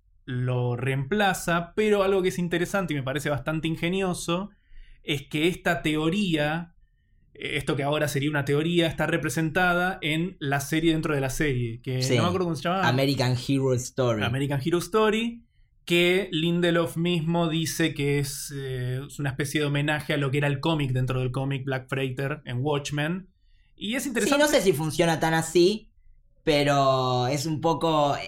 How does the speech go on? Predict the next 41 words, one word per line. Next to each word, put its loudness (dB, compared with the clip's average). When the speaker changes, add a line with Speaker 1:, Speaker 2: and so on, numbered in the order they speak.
Speaker 2:
e-, -8
es 0
gracioso 2
el 2
hecho 0
de 2
cómo 0
es 0
la 2
visión -4
un, -2
un -2
tanto 2
burda 2
del 0
mundo 0
de 4
los 0
superhéroes, -2
o -20
sea, -2
en 2
Speaker 1:
Exactamente. 0
Speaker 2:
esa -2
realidad. -4
Speaker 1:
Sí, 0
sí, -2
eh, -6
es -6
una 0
serie -2
más -4
efectista -4
de -8
la -6
que -10
estamos -6
viendo, -2
que -4
está -4
buscando, -4